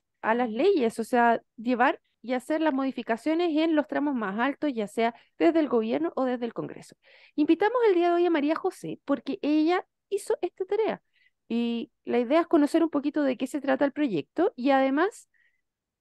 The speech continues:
si es que se puede replicar o no se puede replicar.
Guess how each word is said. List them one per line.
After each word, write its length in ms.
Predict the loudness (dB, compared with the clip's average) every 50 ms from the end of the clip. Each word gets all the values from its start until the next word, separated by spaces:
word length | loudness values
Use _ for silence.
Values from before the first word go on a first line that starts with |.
| _ _
si 220 | _ -6 -2 0 0
es 80 | 0
que 140 | 0 -4 -2
se 160 | 0 0 0
puede 280 | 2 2 4 4 4 2
replicar 520 | 2 0 0 -2 -2 -2 -2 -2 -2 -4 _
o 160 | -2 -2 0
no 180 | 2 2 0 0
se 140 | 0 -2 -2
puede 240 | -2 -2 -2 -2
replicar. 460 | -2 -2 -6 -10 -12 -14 -14 -16 -18